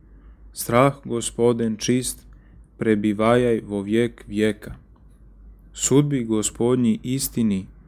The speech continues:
opravdani vkup je. Voždeljeni pače zlata i kamene česna mnoga. I slatša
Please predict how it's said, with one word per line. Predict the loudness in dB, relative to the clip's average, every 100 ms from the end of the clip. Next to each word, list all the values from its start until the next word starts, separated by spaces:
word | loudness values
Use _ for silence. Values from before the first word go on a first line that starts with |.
| -20 -20 -20 -20 -20 -12
opravdani | -8 -4 2 4 4 2 -2 -2
vkup | -4 0 0 0
je. | -12 -16 -20 -20 -20 -20 -20 -20 -20 -20 -8
Voždeljeni | -2 0 -2 4 4 6 4 4 -2
pače | 0 2 2 0 -2 -2
zlata | -2 2 0 0 -6
i | -8
kamene | -8 -4 0 0 -2 -4 -2
česna | -2 0 -4 -6 -4
mnoga. | -2 -2 -2 -6 -12 -20 -20 -20 -20 _ _ _ _ _ _ -20 -20 -20 -20 -14
I | -8 -4
slatša | 2 4 4 2 -6 -8